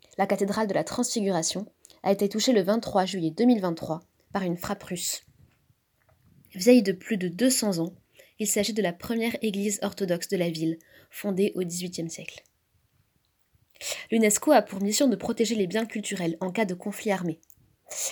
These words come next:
Elle a choisi d'inscrire plusieurs sites patrimoniaux ukrainiens sur la liste du patrimoine mondial en péril. En janvier deux mille vingt-trois d'abord, le centre historique d'Odessa a été inscrit. Puis en septembre, ce sont les sites de Kiev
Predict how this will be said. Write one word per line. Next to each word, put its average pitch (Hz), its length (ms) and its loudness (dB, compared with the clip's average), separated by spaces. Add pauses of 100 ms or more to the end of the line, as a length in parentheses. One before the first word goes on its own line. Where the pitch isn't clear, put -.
(140)
Elle 190 120 2
a 175 80 4
choisi 214 260 2
d'inscrire 208 400 -2
plusieurs 220 380 -2
sites - 180 -4
patrimoniaux 185 580 -2
ukrainiens 202 400 -2
sur 196 140 -4
la 165 140 -2
liste 175 380 -2
du 175 120 -10
patrimoine 185 480 -6
mondial 175 360 -4 (100)
en 202 100 -4
péril. 156 280 -8 (1120)
En 180 120 0
janvier 247 300 6
deux 196 100 0
mille 185 140 0
vingt-trois 170 360 2
d'abord, 175 420 2 (240)
le 190 80 -2
centre 254 260 0
historique 214 280 -2
d'Odessa 190 420 0
a - 160 -2
été 175 160 -2
inscrit. 185 320 -4 (760)
Puis 202 140 -2
en 180 60 0
septembre, 190 640 2
ce 208 100 -4
sont 202 160 -2
les 185 100 -2
sites 220 240 0
de - 100 -6
Kiev - 400 -4